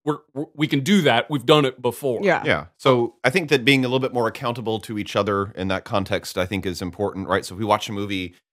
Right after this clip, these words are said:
Speaker 3: on the weekend, to say, like, "Look, let's get something, let's get some initial ideas up by Wednesday night."
Speaker 2: Well, especially if you
Speaker 3: And
Speaker 2: wanna start tackling, like, mise-en-scène stuff, you know, like, that's, we can, you know, if there's, like, specific scenes, we can, like, a-,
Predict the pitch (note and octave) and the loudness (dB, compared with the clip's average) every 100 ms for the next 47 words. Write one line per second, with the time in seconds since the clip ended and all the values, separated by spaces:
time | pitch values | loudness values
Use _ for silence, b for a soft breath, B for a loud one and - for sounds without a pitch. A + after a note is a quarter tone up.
0 | _ - G2 F#2 F#2 A2 A2 F#2+ F2+ F#2+ | _ -4 -2 -2 -2 0 0 -2 -4 -2
1 | G2 F#2 G#2 G#2+ - G#2+ - A2+ A#2 G#2 | 0 0 0 -2 -2 -4 -2 -2 -2 -2
2 | G#2 G2+ A#2 C#3+ C3 G#2 A2+ - G#2+ G2+ | -2 -2 -4 -4 -2 0 0 0 0 2
3 | G#2 G2 G2+ - F#2 F#2+ F#2+ F#2 F2+ F2 | 2 2 0 0 -2 -2 -4 -4 -2 -2
4 | F2 - F4 - F#4+ D#4 D#4+ C4+ D#4 D#4 | -4 0 0 2 0 0 -2 0 0 -2
5 | D4+ B3+ A#3 A#3+ A3+ A3 G3+ F3+ F3+ F#3+ | -2 -2 0 2 2 0 -2 -4 -2 -4
6 | F#3 E3+ D#3 F3 E3 - F3+ F3 E3+ G#3 | -2 -4 -2 -2 -2 -2 2 2 2 0
7 | G3 F#3+ F#3+ A3+ A3 G#3+ A#3+ B3 - A3+ | 0 4 4 2 0 -2 -4 -4 -2 0
8 | A3+ - C4 B3 B3 - - G#3+ A3+ F#3+ | 2 2 0 2 0 0 -8 -8 -6 -8
9 | - - G#3+ A3 F#3 G3 F#3+ F#3 - G3+ | -6 -2 0 -2 -4 -6 0 2 2 -2